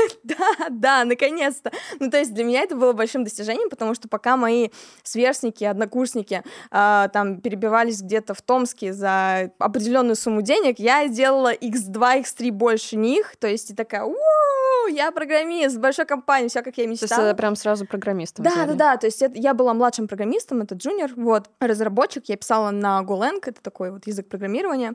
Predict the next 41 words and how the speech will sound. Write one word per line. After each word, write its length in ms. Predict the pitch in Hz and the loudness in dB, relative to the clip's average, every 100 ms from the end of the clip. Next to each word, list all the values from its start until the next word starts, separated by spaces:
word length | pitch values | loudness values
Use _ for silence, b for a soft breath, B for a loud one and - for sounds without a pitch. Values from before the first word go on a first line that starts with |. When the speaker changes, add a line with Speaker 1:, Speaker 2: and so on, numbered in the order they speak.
| - | -4
Speaker 1:
И 100 | 269 | -4
всё, 240 | 262 302 | -2 2
я 220 | 254 226 269 | 2 4 2
думала, 180 | 320 294 | 2 2
я 180 | 262 | 2
срубила 340 | 311 254 247 240 | 0 -2 2 2
джекпот. 600 | 214 220 - 226 208 - | 2 -2 -2 2 2 2
Но 100 | 247 277 | 2 4
это 180 | 262 254 | 4 0
просто 400 | 233 262 294 269 | 0 0 2 0
не 80 | 254 | 0
может 340 | 262 339 302 | 2 0 0
быть 220 | 240 233 | -2 -2
лучше. 640 | 233 254 233 - 214 190 214 - | 0 0 0 0 0 0 -6 -10
Прихожу, 380 | 214 - 208 359 | -8 -4 -2 -2
<laughs> 480 | 320 262 285 254 247 | 0 -2 -4 -8 -4
начинаю 440 | 269 - 240 190 | -4 -4 -2 -2
там 140 | 196 - | -2 -2
работать. 560 | 202 196 330 370 247 330 226 | -4 -2 -4 -4 -10 -12 -2
Там 460 | 240 254 240 208 202 | 2 4 2 -2 -4
у 80 | 262 | -4
меня 240 | 226 214 | -2 0
начальник 520 | 196 196 - 285 247 | -2 -4 -4 -4 -6
такой, 420 | - 214 220 196 220 B B B | -8 -6 -4 -4 -6 B B B
который 280 | - 214 208 | -8 -4 -2
был 180 | 202 208 | -2 -2
всего 320 | 214 220 208 | -4 -2 -2
на 260 | 190 185 208 | -2 -2 -2
два 180 | 196 208 | 0 0
года 220 | 202 190 | 0 -4
старше 360 | 208 202 208 196 | -2 -2 -2 -4
меня, 480 | 190 196 269 370 | -2 -2 -2 -4
руководил 600 | 320 220 247 277 240 269 | -6 -4 2 2 2 -2
<laughs> 20 | 269 | 0
компанией. 440 | 269 208 285 453 | 0 2 2 2
Ну, 80 | 330 | 0
типа, 200 | 311 269 | 0 2
мне 140 | 277 285 | 2 2
там 180 | 285 262 | 2 2
двадцать 240 | 262 254 | 0 0
один, 280 | 269 220 415 | -4 -2 -4